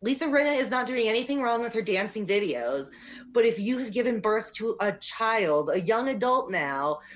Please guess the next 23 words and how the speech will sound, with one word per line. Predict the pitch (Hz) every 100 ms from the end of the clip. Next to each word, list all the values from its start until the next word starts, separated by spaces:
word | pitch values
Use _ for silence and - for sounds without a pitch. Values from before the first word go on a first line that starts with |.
| - -
who | 247
has | 233 226 262 208 180
these | 214 208 180 -
issues | 277 330 - 247 202 190
that | 202 -
could | - 190
potentially | 226 - 269 349 - 349 226 -
kill | - 247 285 320
her, | - 120 123 127 156 - _ _ _ _ _
stop. | - 202 196 - - - - _ _
Stop. | - - 392 571 415 - -
And | 262 294
the |
fact | 294 233 196 294 - -
that | 254 247
she | - 214
commented | - 180 175 202 214 247
on | 208
how | 180 180
many | 190 190 165
likes | 139 139 190 - - - -
Lois | 160 139 170 214
had | 233 254 262 269 294